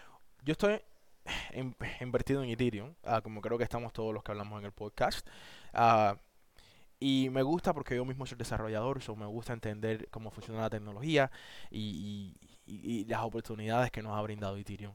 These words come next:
en, en, en, en el espacio. So,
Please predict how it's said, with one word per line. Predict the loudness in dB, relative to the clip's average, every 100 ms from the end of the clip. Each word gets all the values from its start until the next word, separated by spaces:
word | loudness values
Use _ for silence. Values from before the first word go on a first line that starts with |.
| -14
en, | -16 -16 -18 _ _ -20 -18
en, | -16 -16 -18 _ _ _ -20 _ _ _ _ _ _ -14 -14 -12 -6
en, | -6 -6
en | -6
el | -6
espacio. | 0 4 4 0 -10 -16 -16 -16 -8
So, | 4 6 6 4